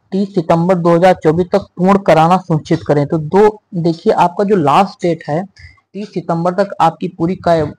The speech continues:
कार्रवाई पूरी हो जाएगी नियुक्ति तक की। इसमें तीस सितंबर last date दी हुई है और जल-, मतलब, इसका जेम पोर्टल पे आपका वहाँ पे कार्यदाता एजेंसी,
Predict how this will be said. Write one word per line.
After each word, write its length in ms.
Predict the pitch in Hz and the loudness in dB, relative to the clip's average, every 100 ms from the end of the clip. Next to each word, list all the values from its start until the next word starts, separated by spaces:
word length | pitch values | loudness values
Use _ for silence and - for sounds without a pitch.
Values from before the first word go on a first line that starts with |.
| - | -2
कार्रवाई 320 | 170 151 160 | 0 2 0
पूरी 280 | 170 147 156 | -2 -2 0
हो 140 | 165 | 0
जाएगी 300 | 170 175 175 | 0 0 0
नियुक्ति 320 | 175 151 - 185 | -2 -4 -4 -6
तक 180 | - | -6
की। 240 | - 220 240 - - - - - - _ _ _ _ _ _ _ _ - | -8 -6 -6 -8 -18 -16 -18 -20 -20 _ _ _ _ _ _ _ _ -20
इसमें 260 | 170 196 202 | -10 -6 -6
तीस 300 | 202 202 196 | -2 -2 -2
सितंबर 360 | 185 180 180 | -2 0 2
last 300 | 185 175 170 | 4 4 2
date 220 | - 165 | 0 -4
दी 200 | 165 160 | -4 -2
हुई 240 | 185 185 190 | 2 2 2
है 200 | 202 226 - _ _ _ | -2 -4 -10 _ _ _
और 320 | 170 185 - _ _ - | -2 -2 -2 _ _ -16
जल-, 340 | 160 175 165 160 _ - | -4 0 0 -4 _ -10
मतलब, 420 | 165 175 196 190 _ _ _ _ 160 - _ - | -6 0 -2 -2 _ _ _ _ -20 -20 _ -20
इसका 220 | - 202 | -4 0
जेम 260 | 175 165 190 | 2 2 2
पोर्टल 460 | 190 180 165 190 190 | 2 2 4 2 2
पे 240 | 196 196 196 _ - | 2 0 -4 _ 0
आपका 440 | 170 170 - 190 - | 0 2 2 2 2
वहाँ 200 | 165 160 | 0 0
पे 120 | 165 180 | 0 0
कार्यदाता 480 | 175 170 170 160 | 2 2 2 4
एजेंसी, 680 | 185 160 160 160 143 202 202 | 2 2 2 0 0 -2 -4